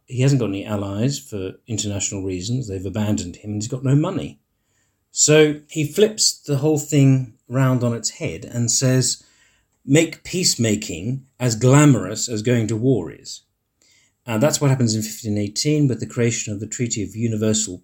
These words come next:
Peace. So Wolsey picks up on Leo the Tenth's desire for a, a truce between Christian princes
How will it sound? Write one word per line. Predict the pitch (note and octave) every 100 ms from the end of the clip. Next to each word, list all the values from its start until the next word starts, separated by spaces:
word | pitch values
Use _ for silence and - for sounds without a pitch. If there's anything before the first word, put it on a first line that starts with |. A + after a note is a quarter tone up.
| -
Peace. | D3 D3 - - - _ _ _
So | - G#2+
Wolsey | G#2+ C3 A#2+ G#2 G#2 G#2+ - -
picks | C3+ -
up | G#2+ G#2+
on | G2+ G2+ G#2+
Leo | A2+ G#2+ G#2
the | F#2+
Tenth's | G#2 - A2 - - - -
desire | G#2+ G2+ A2 G#2 G2
for | - G#2 F#2+
a, | F2+
a | F#2 _
truce | - - F#3 -
between | - G#2+ - F2+
Christian | - F#2+ F#2
princes | F#2 G2 - -